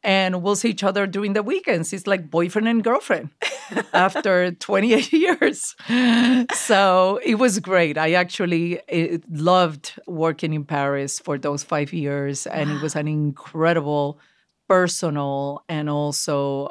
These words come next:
Speaker 1: of course, professional experience. It was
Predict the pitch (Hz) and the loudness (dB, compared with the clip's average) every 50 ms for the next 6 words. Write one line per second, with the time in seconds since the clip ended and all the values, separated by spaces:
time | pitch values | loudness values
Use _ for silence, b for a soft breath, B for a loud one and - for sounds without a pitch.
0 | - - - 147 - _ - 160 147 143 143 - - - 147 139 - 151 139 - | -10 -10 -12 -12 -12 _ -4 -2 -2 -2 -4 -6 -8 -8 -8 -6 -4 -6 -6 -6
1 | - 139 143 135 135 139 131 - - - - 135 131 131 131 131 131 131 - - | -6 -6 -4 -4 -4 -4 -6 -8 -10 -10 -8 -8 -6 -6 -6 -6 -6 -8 -8 -10
2 | 139 131 139 139 139 135 - | -10 -8 -8 -8 -8 -8 -12